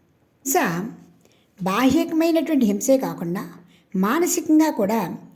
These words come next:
అటువంటి ఆలోచనల జోలికి వెళ్ళరాదు. పరులు మనని హేళన చేసినా కూడా సహించేటువంటి స్థితప్రజ్ఞత్వం రావాలి.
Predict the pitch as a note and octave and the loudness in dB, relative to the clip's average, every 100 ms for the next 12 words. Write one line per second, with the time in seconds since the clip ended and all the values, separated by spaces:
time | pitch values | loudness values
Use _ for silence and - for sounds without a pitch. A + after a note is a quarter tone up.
0 | _ G3 G#3+ C#4+ C#4 C4+ - G3+ C4 C4 | _ -10 2 2 4 0 -2 0 2 2
1 | C4 G#3+ F3+ F#3 C4+ C4 E3+ F#3+ E3+ C3+ | 2 0 0 0 0 -2 -2 -2 -4 -10
2 | - - - _ _ _ _ _ - A3+ | -16 -20 -20 _ _ _ _ _ -4 2
3 | B3 G4+ G#4+ C4 G#3+ A3+ D#4+ E4+ F#3 - | 4 4 4 2 2 4 4 4 2 -4
4 | - - _ _ _ A3 B3 E4 F#4+ E4+ | -18 -20 _ _ _ 2 4 4 2 2
5 | - B3 B3+ D4+ C#4 - F3 G3+ F#3 - | 4 2 2 2 0 -2 -6 -6 -8 -10
6 | - _ _ _ _ - - A3 E4+ F4 | -20 _ _ _ _ -6 0 2 4 2
7 | E4 D4 A#3 G3+ F#3+ B3+ F#3+ - - - | 2 0 2 -2 0 -2 -2 -6 -16 -20
8 | - _ - - C4 C4 C4+ C4+ A#3 A#3 | -20 _ -14 0 0 2 0 0 2 0
9 | G#3+ - A3 E3 D#3 G3 D3 | -2 -2 -4 -4 -6 -8 -12